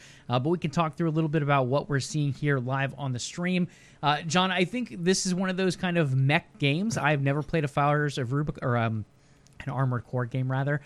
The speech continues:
Uh, but I know this is one of those franchises that a lot of people keep an eye out for. Uh, it is one of those kind of storied franchises as well. Uh, I've never been a very big mech game fan. Um, I played a little bit of Titanfall here and there,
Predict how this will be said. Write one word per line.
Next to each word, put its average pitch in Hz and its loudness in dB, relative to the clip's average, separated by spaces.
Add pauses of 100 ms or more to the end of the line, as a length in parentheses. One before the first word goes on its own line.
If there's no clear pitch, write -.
(300)
Uh, 127 0
but 131 2
I 139 6
know 151 4
this 147 0
is 135 -2
one 147 0
of 143 0
those 143 2
franchises 139 0
that 127 0
a - 0
lot 131 -2
of 131 -4
people 131 -4
keep 131 -6
an 127 -4
eye 131 -2
out 131 0
for. 170 2 (340)
Uh, 113 0
it 139 -2
is 139 0
one 147 0
of 135 0
those 131 2
kind 131 -2
of 113 -4
storied 190 0
franchises 139 0
as 113 -4
well. 151 2 (320)
Uh, 131 0
I've 202 2
never 262 0
been 185 2
a - 2
very 151 2
big 147 2
mech 127 -2
game 135 2
fan. 135 0
Um, 123 -2
I 143 0
played 226 -2
a 214 0
little 202 2
bit 196 0
of 185 0
Titanfall 165 0
here 160 2
and 147 2
there, 139 4